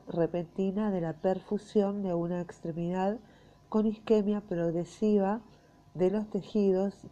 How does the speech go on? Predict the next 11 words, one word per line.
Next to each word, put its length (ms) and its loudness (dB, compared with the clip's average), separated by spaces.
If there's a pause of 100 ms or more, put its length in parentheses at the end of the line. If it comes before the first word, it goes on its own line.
distales 920 2
a 100 -2
la 200 0
obstrucción 960 0 (460)
y 120 4
con 220 2
amenaza 540 2
potencial 920 2
para 280 -2
su 260 0
viabilidad 840 2